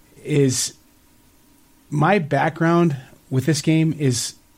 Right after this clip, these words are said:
I hope I don't get in trouble with my dad here, but on the back of the toilet, we had a copy of <laughs> Bonhoeffer's Cost of Discipleship there. So that's the kind of background I had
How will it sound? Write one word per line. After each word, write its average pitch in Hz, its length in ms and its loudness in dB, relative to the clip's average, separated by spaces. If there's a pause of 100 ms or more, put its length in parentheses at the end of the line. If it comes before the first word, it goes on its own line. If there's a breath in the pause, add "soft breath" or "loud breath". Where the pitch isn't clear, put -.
(140)
I 147 80 2
hope 175 120 4
I 190 40 2
don't 175 120 2
get 160 100 -2
in 127 60 -2
trouble 135 240 -2
with 127 120 -2
my 117 140 -4
dad 117 340 -4
here, 147 400 2 (460 loud breath)
but 135 260 0 (400)
on 151 120 2
the 143 80 4
back 160 240 0
of 208 80 2
the 165 60 2
toilet, 156 560 0 (580 loud breath)
we 143 120 -2
had 180 120 2
a 170 60 0
copy 151 520 0
of 123 140 2
<laughs> - 20 -10
Bonhoeffer's 127 880 -2
Cost 135 320 -2
of 135 100 -4
Discipleship 127 720 -2
there. 131 320 0
So - 140 -6
that's 175 200 0
the 208 100 -2
kind 220 260 -2
of 175 140 0
background 151 460 -2
I 160 80 0
had 170 380 -2